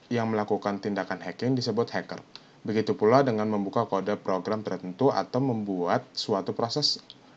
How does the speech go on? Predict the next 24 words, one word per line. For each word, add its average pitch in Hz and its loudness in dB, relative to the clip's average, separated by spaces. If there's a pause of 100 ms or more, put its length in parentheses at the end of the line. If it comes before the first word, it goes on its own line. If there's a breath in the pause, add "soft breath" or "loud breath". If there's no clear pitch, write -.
(100)
agar 110 4
beberapa 101 2
tahap - -6
yang 104 -2
harus 107 -4
dilakukan 107 -4
menjadi 101 -2
terlewatkan. 104 -2 (560 loud breath)
Contohnya, 123 2 (320)
eh, 98 -2
cracking 131 0
serial 98 -2
number. 90 -4 (480 loud breath)
Apabila 110 2
dilakukan 101 0
tanpa 92 -2
izin, 127 2
juga 110 2
merupakan 110 2 (160)
tindakan 123 0 (160)
yang 120 2
menyalahi, 110 0 (160)
menyalahi 110 0
hukum. 101 -4